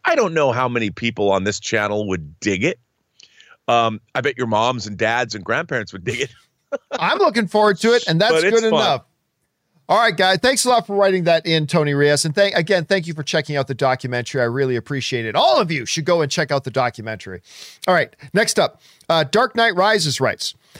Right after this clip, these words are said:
Speaker 2: "Hey, John, I notice a little thing Robert Redford seems to do in several films. It's kind of a quick double look, a sideways or look back. It's a little signature thing of his.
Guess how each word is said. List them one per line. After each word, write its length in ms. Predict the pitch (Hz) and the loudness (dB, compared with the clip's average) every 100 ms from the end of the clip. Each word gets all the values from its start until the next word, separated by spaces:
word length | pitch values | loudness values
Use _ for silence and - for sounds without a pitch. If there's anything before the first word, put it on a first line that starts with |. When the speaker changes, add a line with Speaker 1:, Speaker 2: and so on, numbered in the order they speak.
| - | 0
Speaker 2:
"Hey, 160 | 285 311 | 0 2
John, 320 | 190 214 269 _ _ _ _ _ _ _ - | 2 2 0 _ _ _ _ _ _ _ -6
I 120 | 208 240 | -2 2
notice 300 | 302 427 - | 4 4 2
a 60 | |
little 240 | 233 226 214 | 2 2 2
thing 240 | 208 185 | 2 2
Robert 300 | 175 190 165 | 2 2 0
Redford 420 | 147 180 175 160 | 0 0 -2 -4
seems 280 | - 165 151 | -2 -2 -2
to 60 | 135 | 0
do 140 | 156 | 0
in 80 | 151 | 2
several 320 | - 147 131 | 2 2 0
films. 440 | - 170 120 87 - | 2 2 2 -2 -2
It's 160 | 143 | -4
kind 320 | - 233 359 | -2 -2 0
of 80 | 359 | 0
a 80 | 226 | 0
quick 360 | - 202 190 - | 0 -2 -2 0
double 320 | 165 151 127 | 0 2 2
look, 220 | 131 107 | 0 0
a 80 | 123 | -2
sideways 920 | - - 247 247 208 131 117 107 101 | 0 2 2 2 2 2 0 0 0
or 220 | 123 117 - - - | 0 0 -2 -14 0
look 300 | 180 214 - | 2 2 0
back. 340 | 120 101 - | 0 0 -2
It's 140 | 170 | -2
a 60 | 220 | 0
little 280 | 254 392 302 | 0 0 2
signature 540 | - 254 220 180 185 | 2 0 -4 -2 -2
thing 220 | - 160 | 0 -2
of 80 | 135 | 0
his. 240 | 143 127 | 0 0